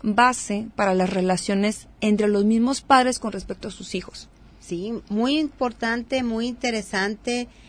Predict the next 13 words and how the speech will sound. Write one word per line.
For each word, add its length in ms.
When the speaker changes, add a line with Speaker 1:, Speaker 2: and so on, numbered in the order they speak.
Speaker 2:
y 140
creo 400
que 260
eso 260
desalienta 760
un 160
poquito 640
la 280
posible 760
violencia 600
que 140
pueda 400
haber 300